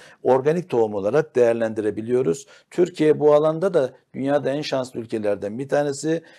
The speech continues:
Şu an önemli bir pazar oluşmaya başladı. Özel sektör bu anlamda, e, maalesef, e, yeterli araştırması ve pazar payı yok. Bunun artırılması da bizim için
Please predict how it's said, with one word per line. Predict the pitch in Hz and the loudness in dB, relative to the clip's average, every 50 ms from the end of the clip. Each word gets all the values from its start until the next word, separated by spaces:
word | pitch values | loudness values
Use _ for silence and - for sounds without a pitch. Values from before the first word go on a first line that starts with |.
| _ _ | _ _
Şu | - - 151 147 | 0 4 4 4
an | 143 143 - - - _ | 4 4 -2 -8 -16 _
önemli | - - 123 127 131 139 147 156 165 | -6 -4 -2 -2 -2 -4 -2 -4 -4
bir | 156 | -2
pazar | 147 160 151 143 143 156 151 | 0 2 2 4 4 4 4
oluşmaya | 151 139 143 139 139 139 143 143 143 143 139 | 4 2 0 0 -2 -4 -4 -2 -2 0 2
başladı. | 139 143 139 - - 143 139 147 156 160 - _ _ _ _ - | 0 0 0 2 0 0 2 2 -2 -4 -4 _ _ _ _ -6
Özel | 127 127 127 131 151 151 | -6 -4 2 4 4 4
sektör | 147 - 151 147 143 143 151 143 135 135 | 4 4 0 -2 0 2 2 2 4 4
bu | 143 143 | 4 4
anlamda, | 139 143 147 143 143 147 143 143 147 143 143 143 - - _ _ - - | 4 2 0 -2 -2 -2 2 4 4 4 2 -2 -14 -20 _ _ -4 0
e, | 113 113 113 117 117 117 117 117 113 110 - - _ _ _ _ _ - | 2 2 4 4 4 2 2 2 0 -2 -4 -8 _ _ _ _ _ 0
maalesef, | 117 127 139 147 147 143 143 151 147 139 139 - _ _ _ _ _ _ - | 4 4 4 6 4 2 2 2 0 0 0 -10 _ _ _ _ _ _ -6
e, | - 110 | -2 0
yeterli | 117 117 117 120 127 131 127 - 139 143 143 143 | 2 2 4 4 2 2 2 2 0 4 6 4
araştırması | 143 143 139 139 - 143 139 139 139 135 - 147 143 139 - _ - | 4 4 2 -2 -4 -4 -4 -4 -6 -6 -4 -4 -6 -6 -6 _ -6
ve | - 120 123 - - - _ - | 0 2 2 2 0 -4 _ -2
pazar | - 120 113 131 143 143 139 | 0 0 2 4 2 2 2
payı | 143 143 147 147 147 | 2 0 0 2 4
yok. | 151 156 151 156 _ _ _ _ - | 2 2 2 0 _ _ _ _ -4
Bunun | 143 143 151 147 147 | -4 -4 -2 2 4
artırılması | 143 143 139 - 151 147 151 156 160 151 165 160 | 4 4 4 2 -2 -2 -2 -2 -4 -4 -2 -6
da | - 123 | -4 -4
bizim | 123 123 123 113 | -4 -6 -6 -8
için | 107 - - 165 175 | -8 -6 -6 -6 -6